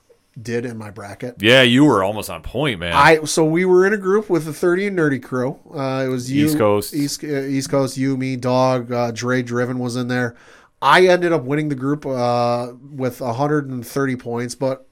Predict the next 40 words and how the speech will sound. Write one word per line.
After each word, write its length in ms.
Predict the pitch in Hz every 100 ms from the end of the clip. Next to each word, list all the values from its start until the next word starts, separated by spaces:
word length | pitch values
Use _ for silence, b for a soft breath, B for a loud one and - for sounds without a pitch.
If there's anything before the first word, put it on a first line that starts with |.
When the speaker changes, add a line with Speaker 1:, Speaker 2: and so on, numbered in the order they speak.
| -
Speaker 1:
I 100 | 160
just 140 | 185
gotta, 260 | 190 160 160
I 80 | 156
gotta 180 | 185
give 100 | 180
myself 240 | 170 156 139
credit 160 | 147
for 180 | - 160
as 140 | 151 127
bad 420 | - _ 160 185
as 100 | 185
my 120 | 160
fucking 320 | 180 180 139
bracket 360 | 123 139 160 156
did. 240 | 196 208 B B B B _ -
I 140 | 139 160
had 260 | 190 220
Kansas 360 | 233 220 233 240
winning 200 | 220 233
the 40 |
whole 120 | 269
thing. 360 | 277 160 147 - _
Kudos 300 | - 113 117
to 100 | 175
me. 160 | 147 147
I 100 | 131
had 160 | 175
the 60 | 190
team 260 | - 180 165
wrong. 180 | 165
I 100 | 156
had 120 | 156 151
Kentucky 420 | 147 135 131 135
and 80 | 127
ended 220 | 135 135
up 80 | 127
being 140 | 127
North 180 | 123 123
Carolina. 460 | 143 123 107 110